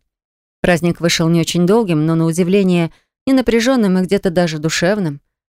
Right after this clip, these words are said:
Живая музыка, вкусная еда, теплые поздравления и пожелания счастья.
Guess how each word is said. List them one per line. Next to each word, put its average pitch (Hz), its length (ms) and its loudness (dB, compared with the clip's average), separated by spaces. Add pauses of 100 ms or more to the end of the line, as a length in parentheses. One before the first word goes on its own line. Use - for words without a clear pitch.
(160)
Живая 156 260 0
музыка, 269 400 0
вкусная 175 400 -2
еда, 175 300 0
теплые 165 380 -2
поздравления 170 680 0
и - 20 -4
пожелания 156 560 -2
счастья. - 500 -4